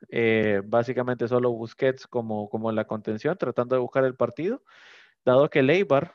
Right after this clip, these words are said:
o sea, el Eibar vino y te presionó alto, no tenía salida, porque eso es lo que pasó, el Eibar presionó alto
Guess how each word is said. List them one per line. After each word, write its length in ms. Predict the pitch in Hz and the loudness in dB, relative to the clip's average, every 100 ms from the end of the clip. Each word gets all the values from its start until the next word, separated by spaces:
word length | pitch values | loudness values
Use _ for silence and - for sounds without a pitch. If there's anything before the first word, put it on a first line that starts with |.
| - | -14
o 100 | 110 | -6
sea, 140 | 107 | -2
el 100 | 101 | 0
Eibar 480 | 151 175 139 156 _ _ _ _ _ _ _ _ _ | 0 2 0 0 _ _ _ _ _ _ _ _ _
vino 340 | - 131 156 175 | -6 -4 -2 -4
y 40 | |
te 120 | 165 | -2
presionó 480 | 139 127 - 123 143 | 0 -2 -2 -2 2
alto, 420 | 170 220 - 247 - | 2 0 -4 -8 -8
no 160 | 131 143 | -4 -2
tenía 360 | 160 156 160 | -2 -2 -4
salida, 480 | 147 117 147 175 135 190 | -2 -2 -2 0 -2 -2
porque 240 | 123 - | -8 -6
eso 160 | 117 160 | -6 -4
es 60 | 151 | -4
lo 120 | 135 | -4
que 100 | 117 | -4
pasó, 220 | 113 127 | -2 -2
el 140 | 165 | -2
Eibar 260 | 127 131 147 | 0 0 -2
presionó 480 | 143 127 120 120 143 | -2 -4 -4 0 0
alto 320 | 220 - 320 | 0 -2 -10